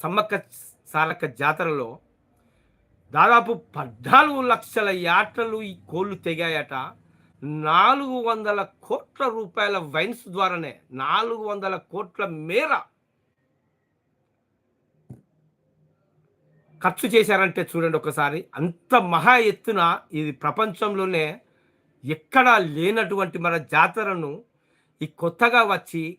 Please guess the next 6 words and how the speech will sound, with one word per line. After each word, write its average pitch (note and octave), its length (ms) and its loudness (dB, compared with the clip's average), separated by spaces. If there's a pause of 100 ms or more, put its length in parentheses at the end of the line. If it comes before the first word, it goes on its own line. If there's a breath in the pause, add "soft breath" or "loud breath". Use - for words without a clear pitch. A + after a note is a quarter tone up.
కొత్త D#3+ 320 -6
వ్యవహారాలతోటి F#3+ 920 0 (220)
కొత్త, - 320 -8 (800 soft breath)
ఆ, D3 120 -2 (760)
మనుగడలకు A#3 840 0 (600)
మనకు F3 320 -6